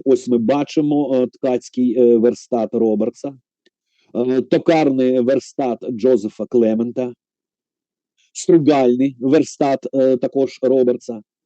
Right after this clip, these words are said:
фрезерний верстат. Це був вагомий крок у якісній, е, перебудові виробництва.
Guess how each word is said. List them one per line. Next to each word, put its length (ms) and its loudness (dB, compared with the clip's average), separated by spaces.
фрезерний 540 4
верстат. 480 -2
Це 200 0
був 280 0
вагомий 800 0
крок 380 2
у 600 0
якісній, 800 -6
е, 220 0
перебудові 760 0
виробництва. 760 -2